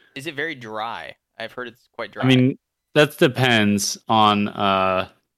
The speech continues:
Speaker 2: like, how or who it cooks, but I don't know. It's just a fucking mess, you know? You gotta cut the whole fucking thing up. It creates all these
Speaker 1: <laughs>
Speaker 2: fucked bones and trash and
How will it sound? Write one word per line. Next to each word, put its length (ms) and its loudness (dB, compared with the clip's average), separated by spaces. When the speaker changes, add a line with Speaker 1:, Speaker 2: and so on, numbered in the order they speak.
Speaker 2:
like, 180 -2
how 380 2
or 180 0
who 260 -6
it 140 -8
cooks, 460 -4
but 360 -4
I 100 0
don't 100 0
know. 260 0
It's 100 -8
just 160 0
a 40 -4
fucking 300 4
mess, 300 2
you 60 0
know? 60 2
You 100 2
gotta 120 2
cut 140 -4
the 80 2
whole 80 -2
fucking 340 -4
thing 180 -6
up. 240 0
It 160 -10
creates 340 0
all 120 4
these 200 2
Speaker 1:
<laughs> 20 -6
Speaker 2:
fucked 320 -2
bones 440 2
and 140 -6
trash 540 0
and 280 -8